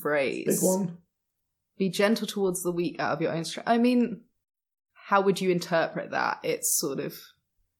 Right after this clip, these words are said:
Speaker 1: obviously be gentle to people in need, be kind. Those are all great qualities. Do, you know, sometimes being kind to people and giving, uh, up stuff when you don't have anything to give can make you stronger. But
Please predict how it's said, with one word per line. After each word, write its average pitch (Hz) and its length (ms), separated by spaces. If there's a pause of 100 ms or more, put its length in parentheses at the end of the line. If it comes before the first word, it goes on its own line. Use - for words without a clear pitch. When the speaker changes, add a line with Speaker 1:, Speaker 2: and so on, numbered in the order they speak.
(140)
Speaker 1:
obviously 247 400
be 202 160
gentle 202 400
to 196 100
people 185 420
in 165 180
need, 151 420 (160)
be 160 160
kind. 156 680 (140)
Those 160 220
are 156 60
all 160 180
great 160 280
qualities. 151 960 (840)
Do, 220 100
you 196 540
know, 175 160
sometimes 262 420
being 196 300
kind 175 320
to 175 60
people 175 340
and 160 120
giving, 160 580 (520)
uh, 170 60
up 135 520
stuff 170 220
when 165 100
you 160 100
don't 151 160
have 151 180
anything 151 320
to - 100
give 165 360
can 139 280
make 139 260
you - 120
stronger. 104 800 (480)
But 170 280